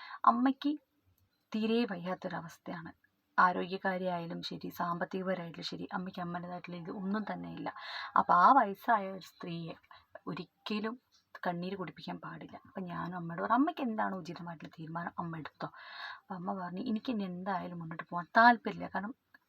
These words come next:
അനുഭവിക്കുന്നത് അങ്ങേയറ്റം അനുഭവിച്ചു. ഇപ്പം എൻ്റെ മക്കളറിഞ്ഞ് എന്താണ് യഥാർത്ഥത്തിൽ അച്ഛൻ്റെ സ്വഭാവം എന്ന്. ഇനി എനിക്ക് ആരും ബോധ്യപ്പെടുത്തേണ്ട ആവശ്യമില്ല. മുന്നോട്ട് പോകാൻ പറ്റില്ലെങ്കിൽ ഞാൻ പറഞ്ഞു, "മുന്നോട്ട് പോകാൻ കഴിയില്ലെങ്കിൽ അമ്മ അമ്മേൻ്റെ ഉറച്ച തീരുമാനത്തിൽ നിന്നോ." അമ്മയുടെ ഇത് തീരുമാനം no ആണെങ്കിലും yes ആണ്, എന്താണെങ്കിലും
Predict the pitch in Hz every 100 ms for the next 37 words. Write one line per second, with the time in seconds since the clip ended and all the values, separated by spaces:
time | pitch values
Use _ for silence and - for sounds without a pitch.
0 | - 170 170 196 - 262 247 247 320 370
1 | 277 247 208 180 - - 226 220 202 180
2 | - 226 208 160 156 175 - - - -
3 | - 185 190 185 185 170 175 165 170 175
4 | - - - 165 165 151 156 160 160 -
5 | 202 196 175 - 170 165 170 160 160 175
6 | - 175 160 165 - 170 165 - - -
7 | - - 190 190 196 180 185 170 - 185
8 | 175 185 180 175 175 214 220 247 254 233
9 | 233 214 214 214 208 240 285 269 240 233
10 | 226 208 - 208 190 185 180 - 170 165
11 | 165 - - - - 170 180 214 202 -
12 | 202 208 226 269 - 170 175 226 233 220
13 | 226 202 180 190 185 175 202 208 175 165
14 | 185